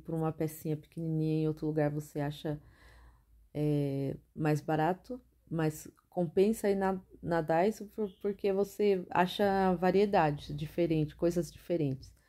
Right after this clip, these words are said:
Coisa, principalmente coisas fofinhas assim. Aí esse porta filtro de café,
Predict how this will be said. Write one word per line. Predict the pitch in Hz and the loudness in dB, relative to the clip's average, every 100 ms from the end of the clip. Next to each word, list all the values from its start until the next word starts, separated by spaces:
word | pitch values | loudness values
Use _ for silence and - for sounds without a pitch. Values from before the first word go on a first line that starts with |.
| _ _ _ _ _ | _ _ _ _ _
Coisa, | _ 170 151 | _ -2 -2
principalmente | 185 220 - 220 208 202 208 208 | -2 -2 -2 -2 0 0 -4 -8
coisas | - 196 196 - | -4 -4 -4 -6
fofinhas | 196 - 185 185 | -10 -4 -2 0
assim. | 185 185 - 139 131 - - _ _ _ _ _ _ _ _ _ _ _ _ _ _ _ _ | 0 -4 -8 -8 -10 -20 -20 _ _ _ _ _ _ _ _ _ _ _ _ _ _ _ _
Aí | 160 160 | -4 0
esse | 170 170 170 | 0 0 -6
porta | - 160 151 165 151 139 143 - _ _ _ _ _ _ _ _ | -2 0 0 0 0 0 -4 -12 _ _ _ _ _ _ _ _
filtro | - - 160 156 | -8 -4 -4 -4
de | 147 - | -14 -6
café, | 165 - - 147 175 | -6 -4 -4 -2 -2